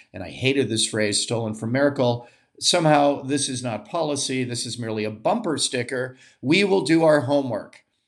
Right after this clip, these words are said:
which means don't bother us. At some future date, goodness knows when, we'll begin to take you seriously and adjust. But it's painful, and why do that while we're living in the fat, happy aughts right now? The noughties, the two thousands,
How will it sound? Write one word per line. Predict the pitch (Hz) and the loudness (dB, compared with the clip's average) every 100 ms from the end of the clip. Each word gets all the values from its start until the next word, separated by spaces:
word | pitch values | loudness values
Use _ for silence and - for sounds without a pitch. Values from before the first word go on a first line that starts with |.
| - | -14
which | 127 135 | -10 -4
means | 139 131 | -4 -4
don't | 139 220 220 | -2 -2 0
bother | 131 127 131 | 0 0 -2
us. | 135 131 | -6 -6
At | 120 | -6
some | - 135 131 | -4 -4 -8
future | - 233 - 160 | -8 -8 -6 -6
date, | 120 117 131 135 | -4 -4 -4 -6
goodness | 151 185 - | -6 -6 -8
knows | 135 131 | -8 -8
when, | 110 104 101 113 - - _ | -6 -6 -4 -6 -12 -20 _
we'll | 135 | -2
begin | 143 147 127 127 | 0 0 -2 -4
to | |
take | 131 131 113 | -4 -4 -4
you | 131 | -6
seriously | 123 - 107 107 104 104 104 | -6 -4 -4 -2 -4 -4 -4
and | 104 | -4
adjust. | 104 98 104 92 92 - | -6 -4 -4 -4 -6 -6
But | 104 | -6
it's | 107 - | -6 -6
painful, | 165 170 160 147 139 131 - - - | -2 -2 -2 -2 -2 -2 -8 -18 -6
and | 131 | -2
why | 135 135 | 2 0
do | 123 131 | 0 0
that | 120 117 | 0 0
while | 117 113 | -2 -2
we're | 117 | -2
living | 113 110 107 | -2 -4 -4
in | 107 | -4
the | 104 | -6
fat, | - 101 98 | -2 0 0
happy | 101 101 101 101 - | 0 0 0 -4 0
aughts | 104 90 - - - _ _ - | 0 0 -4 -6 -8 _ _ -8
right | 98 95 - | -4 -4 -4
now? | 92 87 87 - _ _ _ _ _ - - | -10 -10 -14 -18 _ _ _ _ _ -20 -8
The | 113 | 0
noughties, | 110 101 95 95 92 | 2 2 0 -2 -4
the | - | -4
two | - 113 - | -2 0 0
thousands, | - 101 95 104 95 95 - | 2 4 4 2 -2 -4 -6